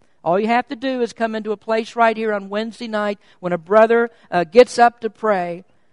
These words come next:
You, you, you have to feel that common bond and that spirit that works among us all.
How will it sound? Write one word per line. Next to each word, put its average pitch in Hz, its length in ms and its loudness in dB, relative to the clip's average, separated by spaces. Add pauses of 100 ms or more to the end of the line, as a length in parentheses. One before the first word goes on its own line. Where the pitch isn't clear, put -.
(200)
You, 180 300 -10
you, 208 160 -8
you 220 200 -4
have 269 400 -2
to 226 100 -16
feel 208 380 -6
that 190 260 -4
common 233 440 -4
bond 185 340 -4
and 180 100 -10
that 180 200 -10
spirit 202 480 -6
that 185 200 -14
works 190 360 -10
among 180 320 -14
us 170 200 -16
all. 165 440 -14